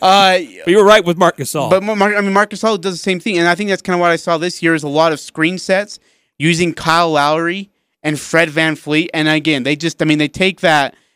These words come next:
Speaker 1: they take VanVleet and they use him like a rover on the baseline, coming to the left wing or coming to the right wing and taking a three. Uh,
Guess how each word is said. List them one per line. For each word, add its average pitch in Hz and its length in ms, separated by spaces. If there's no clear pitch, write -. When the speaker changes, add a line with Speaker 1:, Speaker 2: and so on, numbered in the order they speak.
Speaker 1:
they 156 100
take 185 260
VanVleet 160 380
and 127 80
they 131 40
use 151 140
him 170 80
like 160 100
a 139 80
rover 139 380
on 135 80
the 131 80
baseline, 156 720
coming 175 220
to - 120
the 139 40
left 156 380
wing 196 320
or 143 100
coming 139 260
to - 100
the 113 100
right 160 300
wing 175 240
and 135 100
taking 135 300
a 117 40
three. 190 600
Uh, 135 300